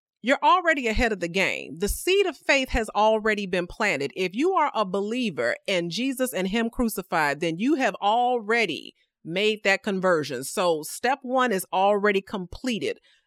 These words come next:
Hebrews eleven six says, "And without faith, without confidence, it is impossible to please God, because anyone who approaches him must believe that he exists."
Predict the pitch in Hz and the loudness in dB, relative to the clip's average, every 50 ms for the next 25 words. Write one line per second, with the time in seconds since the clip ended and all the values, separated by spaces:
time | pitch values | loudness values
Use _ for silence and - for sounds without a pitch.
0 | _ _ - - - 349 415 392 370 359 339 285 285 262 269 262 254 233 233 233 | _ _ -2 2 2 2 2 2 2 2 2 2 2 2 2 2 2 2 0 -2
1 | - - 294 269 - - - - 226 208 202 196 196 - - 214 220 208 208 208 | 0 0 -2 -2 -2 -4 -4 -2 0 0 2 0 -2 -2 -4 -4 -2 0 -2 -2
2 | 202 - - 220 247 302 - - - - - 147 120 90 73 - _ _ _ _ | -2 0 2 2 2 2 2 -4 -6 -2 0 0 0 0 -4 -10 _ _ _ _
3 | - _ _ _ _ _ _ - - 170 170 156 190 269 285 - 330 339 330 330 | -20 _ _ _ _ _ _ -10 -6 -2 2 2 2 2 0 0 0 0 0 0
4 | - 269 233 202 139 78 - - - - - - - _ _ - 220 233 240 226 | 0 0 0 0 0 -2 -4 -10 -14 -14 -14 -14 -14 _ _ 2 4 4 4 4
5 | 220 226 233 226 - - - 320 330 339 - - - 156 127 - - - - - | 2 0 -2 -2 -4 -2 0 0 0 0 -2 -4 -6 -4 -2 -4 -4 -4 -6 -8
6 | - - 285 285 - - 339 349 339 330 320 247 - 165 156 120 71 58 - - | -6 -2 -2 -2 -2 0 0 0 2 0 0 -2 -2 -2 -2 -2 -2 -4 -6 -8
7 | - - - - - - - 269 - - 247 226 - _ - 302 359 403 440 381 | -10 -16 -20 -20 -12 -6 -6 -2 2 2 0 0 0 _ -2 -2 0 0 0 0
8 | 294 294 285 277 247 226 247 233 - 202 196 - - - 285 320 - - 151 147 | 0 0 0 0 0 -2 -4 -2 -2 -2 -2 -2 -2 0 -2 -2 -2 -4 -6 -6
9 | - - 202 170 160 160 - _ - 165 175 185 202 240 269 302 - - - - | -4 -4 -2 -2 -2 -4 -6 _ -10 -10 -6 -2 0 0 0 0 -2 -6 -14 -16
10 | - 175 165 202 220 220 214 214 220 240 285 320 294 208 165 156 156 180 202 208 | -12 -4 -2 0 0 0 0 -2 -2 -2 0 0 -2 -2 -2 -4 -4 -6 -8 -8
11 | _ _ _ - 175 208 208 214 - - 277 262 254 269 262 214 214 220 311 330 | _ _ _ -4 0 0 2 4 4 2 2 2 0 -2 -2 -4 -4 -4 -2 -4
12 | - - - - _ | -4 -4 -6 -10 _